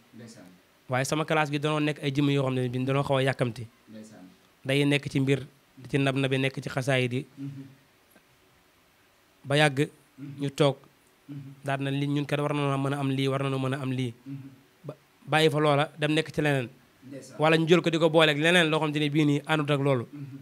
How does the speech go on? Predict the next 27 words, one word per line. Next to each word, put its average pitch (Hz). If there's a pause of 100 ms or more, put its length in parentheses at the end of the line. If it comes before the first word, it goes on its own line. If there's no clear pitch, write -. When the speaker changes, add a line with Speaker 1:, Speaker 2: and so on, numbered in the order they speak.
(580)
Speaker 2:
Te 180
tagg 208
Yonent 208
bi 175
dama 185
la 202
wax 180
ne 175
la 151
mbuus 190
la 196
moo 180
xamante 165
ni 151
bii 143
nii. 127
Speaker 1:
Mhm. 143 (600)
Speaker 2:
Bu 165
xasee 226
ba 196
bënn, 185
Speaker 1:
Mhm. - (140)
Speaker 2:
kenn 254
mënatu 214
koo 175
téye. 131 (120)
Speaker 1:
Ndeysaan. -